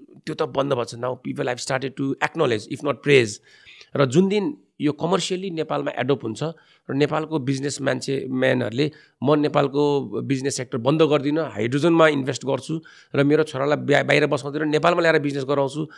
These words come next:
भन्ने डिरेक्सनमा जान्छ, and that is our dream,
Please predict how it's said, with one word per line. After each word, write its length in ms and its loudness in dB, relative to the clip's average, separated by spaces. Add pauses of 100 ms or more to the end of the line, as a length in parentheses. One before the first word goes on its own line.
(240)
भन्ने 180 2
डिरेक्सनमा 280 -2
जान्छ, 240 -4 (460)
and 80 -10
that 200 -4
is 140 -2 (380)
our 160 -2
dream, 240 -12